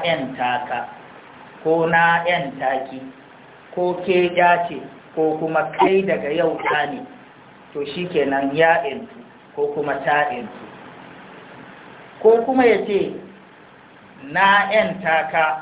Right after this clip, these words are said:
bayan ka mun hidimar shekara ɗaya nan gaba." Ko kuma, "Na ƴanta ki in kika yi mun hidima ta shekara biyu ko shekara ɗaya kin ƴantu."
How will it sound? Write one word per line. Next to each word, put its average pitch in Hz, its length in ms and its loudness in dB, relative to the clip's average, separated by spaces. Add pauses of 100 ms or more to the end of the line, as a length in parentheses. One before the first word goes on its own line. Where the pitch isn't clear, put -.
(680)
bayan 170 640 2
ka 170 340 4
mun 170 140 -6
hidimar 160 680 -6
shekara 139 640 -4
ɗaya 139 300 -6
nan 147 260 -6
gaba." 117 380 -8 (760)
Ko 190 180 2
kuma, 190 320 0
"Na 196 340 4
ƴanta 175 600 0
ki 170 180 -12 (680)
in 190 260 -4
kika 214 260 -4
yi 170 140 -2
mun 165 400 -6 (200)
hidima 175 560 4
ta 185 80 4 (120)
shekara 151 640 0
biyu 127 300 -8
ko 165 180 -2
shekara 135 600 -4
ɗaya 127 300 -4
kin 170 300 -6
ƴantu." 131 480 -8